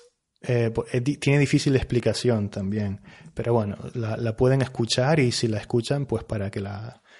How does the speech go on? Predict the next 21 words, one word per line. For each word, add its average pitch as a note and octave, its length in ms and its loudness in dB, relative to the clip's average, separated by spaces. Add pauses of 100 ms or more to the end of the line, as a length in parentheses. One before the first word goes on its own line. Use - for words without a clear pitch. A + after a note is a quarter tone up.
(140)
para A2 220 0
que G#2 120 -2
sepan A#2 380 0
esta, A2 580 -2 (500)
este - 260 -4
uso A#2+ 280 4
particular A2+ 580 2
de A2+ 120 0
lo. G2 200 -4 (1200)
Em, A#2 1040 -2 (880)
una D3+ 260 6
parecida, B2+ 480 4
venga, A2 200 2
vamos A#2 200 4
con B2 140 2
más A2 140 0
ejemplos. A2 420 0
"Qué D3 140 6
bien D#3 280 6
baila C#3+ 320 4
Pedro". - 440 -4